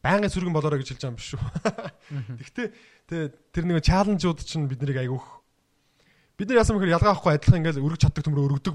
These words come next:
Speaker 1: болцсон байхад нь гинт хүн төмрөл орж ирж байгаа гэсэн юм ер нь бол, тэ. Гинт ингээл айгүй хоёр мундаг хүн ажиллаа хийдэг байж байгаа л нэг нэг гачингууд тэр чинь хүн төмөр болчихоо гэсэн шүү. Жин ихсэж байгаа гэсэн шүү. Тэнгууд Томооч нь сайжирсан тэр үр дүнд нь.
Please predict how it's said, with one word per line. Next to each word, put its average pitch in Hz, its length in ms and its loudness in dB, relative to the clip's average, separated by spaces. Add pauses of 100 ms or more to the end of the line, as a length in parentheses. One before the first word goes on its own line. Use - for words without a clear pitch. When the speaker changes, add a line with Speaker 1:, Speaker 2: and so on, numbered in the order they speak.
Speaker 1:
болцсон - 160 -6
байхад 139 240 -4
нь 120 80 -12
гинт - 320 -2
хүн - 240 -2
төмрөл 143 320 0
орж 117 160 -6
ирж - 80 -12
байгаа - 160 -8
гэсэн - 160 -12
юм 123 160 -2
ер 123 80 -2
нь 117 80 -6
бол, - 80 -20 (160)
тэ. 139 160 2 (480)
Гинт 202 240 -2
ингээл 170 160 4
айгүй 175 320 4
хоёр 165 160 8
мундаг 151 240 4
хүн 160 160 2
ажиллаа 139 240 2
хийдэг 135 160 0
байж 131 240 0
байгаа 131 160 -4
л - 80 -20 (400)
нэг 165 80 4
нэг 156 240 2
гачингууд 139 400 0
тэр - 480 -18
чинь 139 80 -2
хүн - 160 -2
төмөр 139 160 -2
болчихоо - 240 -8
гэсэн 131 160 -10
шүү. - 160 -16 (320)
Жин 151 160 -2
ихсэж - 320 -8
байгаа 127 80 -8
гэсэн 135 160 -16
шүү. - 120 -20 (760)
Тэнгууд 226 320 -2
Томооч 208 320 -2
нь 156 160 -2
сайжирсан 120 480 -10
тэр 120 160 -18
үр 113 80 -20
дүнд 110 240 -20
нь. - 80 -20